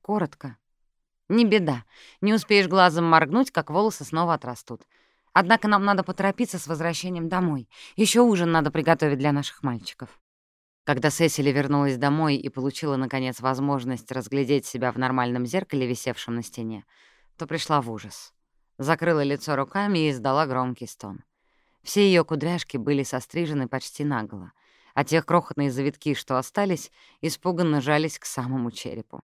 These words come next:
"Тихий ужас. Не стрижка, а тихий ужас", —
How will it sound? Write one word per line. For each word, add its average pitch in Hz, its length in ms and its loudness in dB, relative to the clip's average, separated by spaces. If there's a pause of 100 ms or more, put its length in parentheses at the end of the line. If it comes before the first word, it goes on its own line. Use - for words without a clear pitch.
(500)
"Тихий 180 420 -6
ужас. 120 500 -10 (340)
Не 147 140 2
стрижка, 170 520 -6
а 127 40 -8
тихий - 380 -10
ужас", — 120 460 -8